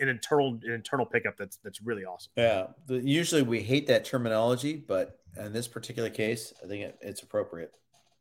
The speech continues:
Speaker 1: Couple, a couple more names I wanna ask you about before we jump out of here. Uh, sticking in San Diego, um, probably the leader for the N L M V P right now is, is Manny Machado,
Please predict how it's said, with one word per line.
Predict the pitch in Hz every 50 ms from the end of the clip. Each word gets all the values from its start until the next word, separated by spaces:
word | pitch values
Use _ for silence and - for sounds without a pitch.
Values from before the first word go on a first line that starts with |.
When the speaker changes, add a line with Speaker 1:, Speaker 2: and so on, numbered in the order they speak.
| _ _ _ -
Speaker 1:
Couple, | 240 240 254 247 247 247
a | 233 233
couple | - 254 285 302 302
more | 294 277 262
names | 247 247 254 233 214
I | 226
wanna | 214 208 202
ask | 202 208 202 -
you | 208
about | 196 196 185 170
before | - - 196 196
we | 196 175
jump | 139 180 175 170 -
out | 156 160 165
of | 165 160
here. | 151 156 160 151 147
Uh, | 135 131 131 127 117
sticking | - - - 226 226 285 294 294
in | 269
San | 196 - - 214 202 185
Diego, | 160 147 156 160 160 131 131 123 120 113 104 107
um, | 117 117 117 117 117 117 113 110 104 98 _ - - - _ _ _ _ _ _ _ _ - -
probably | - - 127 196 - 359 349
the | 339 294 170 131
leader | 123 120 120 135 151 170 208 226
for | 220 - 202
the | 180 165 143
N | 151 156
L | 170 175 170
M | 165 156
V | 147 156 131
P | - - 156 170
right | 185 208 220 208
now | 214 220 226 233 226
is, | 214 190 170
is | 180 170 143
Manny | 175 180 185 185 180
Machado, | 180 156 - - 165 165 175 190 196 214 226